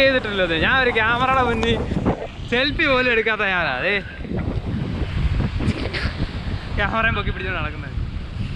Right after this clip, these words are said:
ഏ? ആ, എന്തായാലും കൊള്ളാം. നമുക്കിവിടെ തന്നെ നമ്മുടെ പേരൊക്കെ എഴുതി വെക്കണം.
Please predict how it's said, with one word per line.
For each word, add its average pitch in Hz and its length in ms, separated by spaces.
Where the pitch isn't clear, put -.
ഏ? 247 60
ആ, - 20
എന്തായാലും 143 360
കൊള്ളാം. 156 200
നമുക്കിവിടെ 233 260
തന്നെ 233 160
നമ്മുടെ 226 240
പേരൊക്കെ 208 320
എഴുതി 165 160
വെക്കണം. 117 220